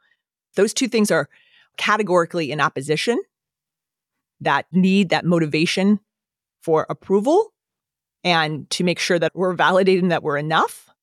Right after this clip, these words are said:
There's no way that you putting on your calendar that I'm going to have a date night is going to be held if something else threatens that or when you are under stress. Your coping mechanism will always be to go defer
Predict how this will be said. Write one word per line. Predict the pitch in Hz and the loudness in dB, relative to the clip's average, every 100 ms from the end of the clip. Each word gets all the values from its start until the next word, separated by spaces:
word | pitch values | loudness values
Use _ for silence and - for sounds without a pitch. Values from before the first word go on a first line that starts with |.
| _ _ _ _ | _ _ _ _
There's | 190 190 | 0 2
no | 220 | 2
way | 214 202 214 233 | 2 2 4 4
that | 185 151 | 0 0
you | 175 185 | -2 -2
putting | - 202 185 | 0 0 0
on | - 160 | 2 2
your | 165 143 | 2 0
calendar | - 175 190 190 160 143 143 | 0 0 2 2 2 0 0
that | 156 | 0
I'm | 151 160 | -2 0
going | 165 160 | 0 -2
to | 156 | -4
have | 143 147 - _ _ _ _ _ - | -4 -4 -4 _ _ _ _ _ -6
a | |
date | 160 170 202 240 | 0 2 2 0
night | 156 117 135 - | -2 -2 -4 -4
is | 160 | 0
going | 180 180 | 2 2
to | 175 | 0
be | 151 | -2
held | 139 - 208 170 151 - | -2 0 4 4 2 0
if | 175 - | -2 0
something | 190 180 170 | -2 0 0
else | 143 - | 0 -2
threatens | - 143 151 143 - | -6 -4 -4 -8 -10
that | 123 98 - | -6 -6 -2
or | 151 | -4
when | 151 160 151 156 | -2 -2 -4 -2
you | 175 | 2
are | 165 | 2
under | 147 139 120 | 0 -4 -4
stress. | - 120 - - - - _ | -2 -2 -2 -6 -8 -12 _
Your | 170 | -8
coping | - 196 196 214 202 | -2 0 2 2 2
mechanism | 180 175 160 156 156 | 0 0 0 0 0
will | 147 | 0
always | 147 156 160 165 | 2 2 2 0
be | 151 156 147 | -2 -4 -4
to | - | -6
go | 156 139 143 151 - _ _ | 0 2 4 2 -2 _ _
defer | 170 - 170 151 | -4 0 0 2